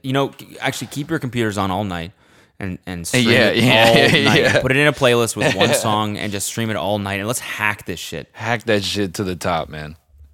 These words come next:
Speaker 2: Hack
Speaker 1: Yeah,
Speaker 2: it to the
Speaker 1: Billboard.
Speaker 2: top.
Speaker 1: Billboard, here we come, baby.
Speaker 2: Yep.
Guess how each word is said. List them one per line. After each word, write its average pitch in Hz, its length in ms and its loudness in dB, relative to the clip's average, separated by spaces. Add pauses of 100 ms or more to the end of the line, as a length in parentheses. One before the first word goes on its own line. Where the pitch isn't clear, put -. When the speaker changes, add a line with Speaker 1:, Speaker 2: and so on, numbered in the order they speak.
(420)
Speaker 2:
Hack 104 320 -6
Speaker 1:
Yeah, 110 60 -2
Speaker 2:
it 82 80 -14
to 120 100 -2
the 90 40 -4
Speaker 1:
Billboard. 90 180 -8
Speaker 2:
top. 82 380 -4
Speaker 1:
Billboard, 127 400 0
here 120 100 -4
we 110 80 -4
come, 90 240 -10
baby. 82 340 -8 (460)
Speaker 2:
Yep. 90 320 -4